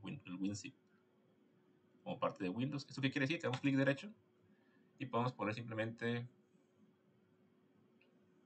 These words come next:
sí, no, extract es cuando tenemos Win, eh, winrar. Aquí sería completo compilado.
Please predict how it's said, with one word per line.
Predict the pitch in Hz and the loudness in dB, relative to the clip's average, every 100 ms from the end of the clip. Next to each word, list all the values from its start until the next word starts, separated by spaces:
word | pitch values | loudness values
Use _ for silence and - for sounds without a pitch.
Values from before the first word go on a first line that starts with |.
| - - - - - - - - - - - - - - - - - - - - - - - - | -20 -20 -20 -20 -20 -20 -20 -20 -20 -20 -20 -20 -20 -20 -20 -20 -20 -20 -20 -20 -20 -20 -20 -20
sí, | - - | -18 -8
no, | 104 | -4
extract | 78 - - 131 - 135 | -4 -2 2 2 0 -8
es | 104 - 98 - | -6 -2 -2 -2
cuando | - 110 95 | -4 -2 0
tenemos | 87 101 95 | 0 0 -2
Win, | 90 98 107 - 87 | 0 0 -2 -10 -8
eh, | 82 - - - _ - | -6 -6 -10 -18 _ -4
winrar. | 98 104 - - - _ - - - - _ - - - - - - - - - - - - - - _ - - - | 0 2 0 -4 -8 _ -20 -20 -20 -20 _ -20 -20 -20 -20 -20 -20 -20 -20 -20 -20 -20 -20 -20 -20 _ -20 -10 -10
Aquí | - | -8
sería | - - - | -10 -6 -6
completo | - - - - | -6 -10 -10 -12
compilado. | - - - | -10 -12 -12